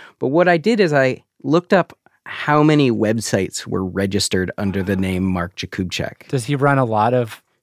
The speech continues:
Speaker 1: To see if there was anything else.
Speaker 2: Yeah. I wanna see so bad.
Speaker 1: Um, well, why don't I just bring it up for you and you can read it out loud to me?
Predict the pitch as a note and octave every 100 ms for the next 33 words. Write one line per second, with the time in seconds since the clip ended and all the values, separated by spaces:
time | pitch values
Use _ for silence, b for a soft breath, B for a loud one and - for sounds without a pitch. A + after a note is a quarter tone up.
0 | - A#2+ - B2+ B2+ - A2 G#2 - G#2
1 | G#2 G2+ F2 D2 - - - _ - F2+
2 | E2+ E2 F2 C3 - _ _ - G#2 G#2+
3 | G2+ - F2+ - F#2 F2+ F2 G2 _ _
4 | _ - C3+ B2+ A#2 A2 G#2 _ _ G2+
5 | G#2+ G#2 D3 A#3+ _ _ _ _ _ _
6 | _ _ - D#3 A#3 B3+ F3 A2+ B2+ C3
7 | A#2+ A#2 - A2 G2+ G2+ A#2 A2 G#2+ G#2+
8 | G#2 G2 G2 D#2+ E2 E2+ G2+ G2